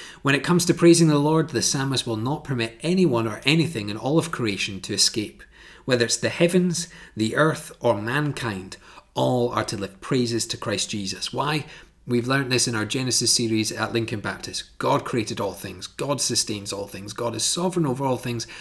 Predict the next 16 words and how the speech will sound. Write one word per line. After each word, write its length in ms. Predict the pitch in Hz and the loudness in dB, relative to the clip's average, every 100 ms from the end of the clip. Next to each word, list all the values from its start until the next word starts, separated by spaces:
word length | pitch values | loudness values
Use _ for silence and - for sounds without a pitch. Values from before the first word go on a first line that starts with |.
| - | -10
Therefore, 420 | - 127 117 107 - | -4 -4 -4 -6 -6
all 260 | 139 135 131 | -4 0 0
things 520 | - 101 92 90 - - - | -2 -6 -6 -8 -8 -10 -14
should 280 | - 113 - | -6 -6 -4
praise 300 | - 98 92 | -6 -4 -4
his 180 | 92 85 | -6 -8
name. 320 | 95 90 90 _ _ _ _ _ _ _ _ - - | -8 -8 -12 _ _ _ _ _ _ _ _ -20 -16
So 140 | - 170 | -4 0
rather 300 | 170 208 233 | 0 0 2
than 100 | 180 | 0
finishing 440 | - 151 131 120 | 0 -2 0 0
off 320 | 104 98 - - | -2 -4 -10 -8
today 280 | 117 104 | -4 -4
with 140 | 98 101 | -4 -8
a 60 | |
prayer, 520 | 104 - 135 104 95 | -12 -4 -2 0 -4